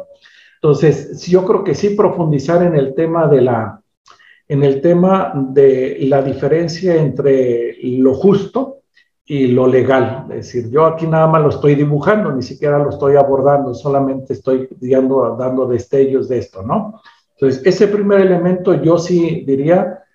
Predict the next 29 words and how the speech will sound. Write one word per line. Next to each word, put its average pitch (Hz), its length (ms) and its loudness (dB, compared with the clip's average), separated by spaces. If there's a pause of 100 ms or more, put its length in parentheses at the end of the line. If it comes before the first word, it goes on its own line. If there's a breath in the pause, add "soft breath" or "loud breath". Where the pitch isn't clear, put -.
(140)
eh, - 160 -6
vale 190 320 4
la 160 180 0
pena 175 260 2
reflexionarlo 151 840 0
y 156 80 2
más 165 280 -2
en 170 80 -2
las 151 140 -2
situaciones 143 640 -4
actuales. 127 640 -2 (1160 soft breath)
Lo 175 240 4
otro 208 320 4
es 202 200 4
de 196 160 -2
que 147 380 0
la 143 200 2
filosofía, 175 880 -4 (920)
eh, 107 260 -4
dentro 143 340 2
de 143 120 4
este - 200 -2
tema, 143 480 -2 (320)
eh, 123 920 -4 (120)
reflexiona 156 1120 0
desde 131 380 -2
el 120 140 -4
señor 156 460 0
Kant 170 460 -2